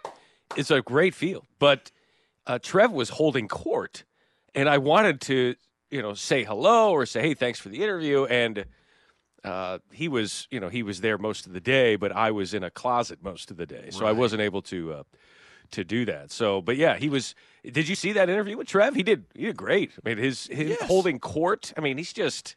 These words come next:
Speaker 2: He's so, he's so good. He's so smooth. Yes.
Speaker 1: You know what? And this is long term. You, could you, could you see him as, like, the commissioner of the Big Ten someday or something like
Speaker 2: Yeah,
Speaker 1: that?
Speaker 2: he,
Speaker 1: Like
Speaker 2: he's got that look.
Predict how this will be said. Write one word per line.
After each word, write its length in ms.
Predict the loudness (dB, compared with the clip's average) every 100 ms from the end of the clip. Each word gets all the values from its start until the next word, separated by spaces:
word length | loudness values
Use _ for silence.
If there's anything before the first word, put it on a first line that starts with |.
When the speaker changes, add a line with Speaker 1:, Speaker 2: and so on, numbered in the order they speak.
| _
Speaker 2:
He's 240 | -4 -4 -2
so, 320 | -2 -2 -4
he's 180 | -4 0
so 160 | 2 2
good. 160 | 0
He's 120 | -2 2
so 140 | 2
smooth. 480 | 4 4 6 4 0 -8 _ _ _ _ _ -10
Yes. 460 | -8 -8 -12 -16 _
Speaker 1:
You 100 | 4
know 100 | 6
what? 320 | 8 6 4 _ _ _ _ _ -4
And 160 | -2
this 200 | -2 -2
is 340 | -4 -6 -10 -12 -2
long 300 | 2 2 0
term. 280 | -2 -2 -4 _ -8
You, 140 | -8 -6
could 220 | -2 -2 -2
you, 200 | -6 -6 _ -6
could 200 | -4 -2
you 120 | -2
see 360 | -4 -6 -6 -2
him 240 | 0 0
as, 140 | -2 -2
like, 280 | -2 -2 _ _ _
the 100 | -4
commissioner 520 | -4 -8 -8 -6 -2
of 60 | -2
the 60 | -2
Big 200 | -6 -6
Ten 200 | -8 -6
someday 440 | -8 -4 -4 -6 -10
or 60 |
something 320 | -8 -6 -6
like 160 | -4 -2
Speaker 2:
Yeah, 120 | -2 0
Speaker 1:
that? 100 | 0
Speaker 2:
he, 60 |
Speaker 1:
Like 60 | 0
Speaker 2:
he's 160 | -2 0
got 200 | 0 2
that 180 | 0 4
look. 420 | 6 6 2